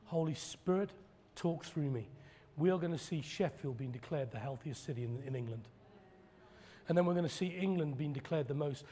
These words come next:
healthiest country. And then we're gonna see Great Britain being declared as the healthiest nation. Now, if we don't believe that, we're wasting our time.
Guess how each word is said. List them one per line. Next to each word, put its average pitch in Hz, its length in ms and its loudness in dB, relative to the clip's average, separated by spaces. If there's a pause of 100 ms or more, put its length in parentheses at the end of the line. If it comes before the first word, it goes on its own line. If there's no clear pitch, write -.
(100)
healthiest 156 520 0
country. 135 420 -4 (320)
And 170 120 6
then 185 120 6
we're 175 80 4
gonna 170 160 2
see 180 200 0
Great 175 280 2
Britain 135 280 0
being 143 180 -2
declared 147 460 2 (200)
as 156 140 0
the 160 100 2
healthiest 139 640 -2 (440)
nation. 135 480 0 (2250)
Now, 190 140 12
if - 100 6
we 254 120 12
don't 277 260 12
believe 254 380 12
that, 170 280 10
we're 180 80 4
wasting 196 340 8
our 190 120 10
time. 170 320 8